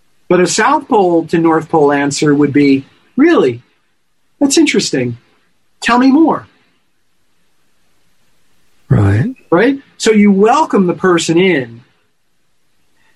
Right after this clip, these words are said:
Speaker 1: and you engage in the potential for conversation.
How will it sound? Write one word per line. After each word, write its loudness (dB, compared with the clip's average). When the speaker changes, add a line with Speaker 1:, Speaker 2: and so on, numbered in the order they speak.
Speaker 1:
and 2
you 2
engage 0
in 2
the 0
potential -2
for -2
conversation. -2